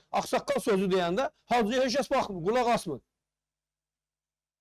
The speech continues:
Amma bir baboşu çıxarsan bura,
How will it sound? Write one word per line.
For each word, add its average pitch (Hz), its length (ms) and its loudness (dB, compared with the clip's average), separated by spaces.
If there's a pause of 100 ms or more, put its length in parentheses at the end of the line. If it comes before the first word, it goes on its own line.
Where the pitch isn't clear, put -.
(2500)
Amma 220 380 -2
bir 226 200 -2
baboşu 254 380 0
çıxarsan 208 480 0
bura, 226 160 2